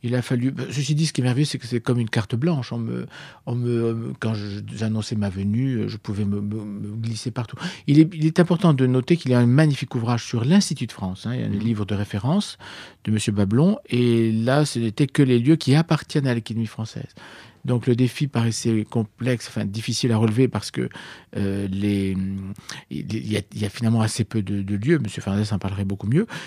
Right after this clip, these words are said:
Speaker 1: Mais, euh, le but était d'aller, euh, jusqu'au bout, de montrer vraiment les, les moindres détails, les salles de,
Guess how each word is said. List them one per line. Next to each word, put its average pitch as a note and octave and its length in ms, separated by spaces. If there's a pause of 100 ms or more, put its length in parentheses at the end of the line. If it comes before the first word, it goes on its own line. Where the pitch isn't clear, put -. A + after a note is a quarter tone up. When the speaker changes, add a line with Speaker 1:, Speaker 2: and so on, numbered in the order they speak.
(180)
Speaker 1:
Mais, C#3 460
euh, A2 840
le A2 220
but C3+ 280
était B2+ 180
d'aller, A#2+ 420 (160)
euh, A2 300 (280)
jusqu'au C3 300
bout, A#2 260
de B2+ 60
montrer A2+ 400
vraiment A#2 420
les, A2 220
les G#2 140
moindres A2+ 420
détails, G2+ 460
les G#2 140
salles G#2 360
de, G#2 220